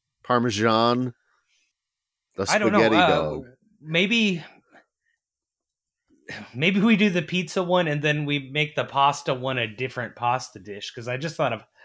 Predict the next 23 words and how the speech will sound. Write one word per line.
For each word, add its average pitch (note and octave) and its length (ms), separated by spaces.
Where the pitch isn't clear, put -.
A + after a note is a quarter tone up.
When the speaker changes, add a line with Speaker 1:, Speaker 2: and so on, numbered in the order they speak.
Speaker 2:
hot - 240
dog C3 220
scampi, A#2+ 800
and A#2+ 120
that B2 140
seems G2+ 280
like F#2+ 180
it - 140
could G2+ 160
be F#2+ 180
good. - 280
Speaker 1:
Hot A3+ 260
dog C4+ 400
sca-, - 300
so D3+ 140
this E3 180
is, D3+ 200
there's C#3+ 220
no F3 240
bun D#3 280
involved. A2+ 500
We're B2+ 180
getting, C3+ 420